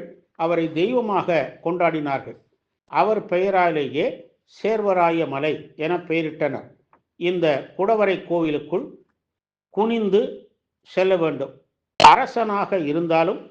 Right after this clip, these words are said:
ஆண்டியாக இருந்தாலும் இறைவன் முன் பணிய வேண்டும்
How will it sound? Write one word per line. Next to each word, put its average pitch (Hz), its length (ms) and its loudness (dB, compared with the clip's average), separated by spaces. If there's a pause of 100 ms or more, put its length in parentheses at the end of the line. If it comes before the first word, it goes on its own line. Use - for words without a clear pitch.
(300)
ஆண்டியாக 226 600 0
இருந்தாலும் 165 580 0 (460)
இறைவன் 214 540 -2
முன் 170 200 -2 (540)
பணிய 233 380 0
வேண்டும் 202 440 0